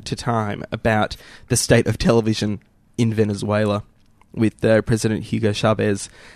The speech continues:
uh, trying to shut down, uh, well, first he, he shut down Radio Caracas Television, uh, which, uh, th-, that was about eighteen months ago, I think. And, uh, and more recently, he has tried to shut down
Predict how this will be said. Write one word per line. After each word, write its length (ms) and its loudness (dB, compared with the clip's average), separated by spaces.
uh, 220 4
trying 220 0
to 240 0
shut 340 2
down, 420 2
uh, 160 4
well, 120 10
first 260 8
he, 80 0
he 180 -2
shut 200 -2
down 260 0
Radio 280 0
Caracas 440 -4
Television, 540 -2
uh, 260 0
which, 460 -6
uh, 220 -2
th-, 200 -4
that 100 -6
was 120 -12
about 240 -8
eighteen 300 -6
months 280 -6
ago, 280 0
I 80 -4
think. 260 -8
And, 480 4
uh, 260 6
and 300 -2
more 180 4
recently, 440 2
he 180 -2
has 140 -4
tried 340 -4
to 260 0
shut 320 -2
down 300 0